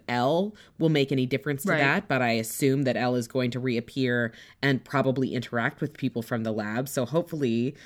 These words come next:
Speaker 1: uh, that won't, you know, change the lab's course of direction to trying to bring her in. But in any case, I don't know. Either, like, um, either the,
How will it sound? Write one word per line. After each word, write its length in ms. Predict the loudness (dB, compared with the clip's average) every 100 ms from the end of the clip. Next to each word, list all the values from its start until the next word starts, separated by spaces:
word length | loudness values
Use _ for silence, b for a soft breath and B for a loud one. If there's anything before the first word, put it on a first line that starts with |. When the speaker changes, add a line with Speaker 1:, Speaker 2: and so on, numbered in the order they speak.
| B B 0
Speaker 1:
uh, 320 | 2 4 2
that 260 | 2 0
won't, 480 | 0 -2 -4 -8 -12 -14 _ -6
you 140 | -2
know, 160 | -2 -4 -8 _ _ _ _ -6
change 380 | -2 0 0
the 100 | 0
lab's 280 | 0 0 -2
course 300 | -4 -2 -2
of 100 | -4
direction 640 | -2 0 -2 -2 -4 -4
to 180 | -4 -4
trying 440 | -4 -4 -2 -2 -4
to 180 | -4
bring 280 | -2 -4 -6
her 280 | -2 0 0
in. 260 | -2 -4 -4
But 300 | -2 -2 -2 B B B B 4
in 160 | 6
any 140 | 6 6
case, 320 | 4 2 0 0
I 80 | 4
don't 220 | 4 4
know. 300 | 2 4 2
Either, 320 | 0 2 4 4
like, 500 | 4 4 2 2 0
um, 400 | 2 2 0 -4 -12 _ _ _ _ _ _ _ _ _ -16 -16 -4
either 300 | 2 2 2
the, 560 | 2 4 4 4 2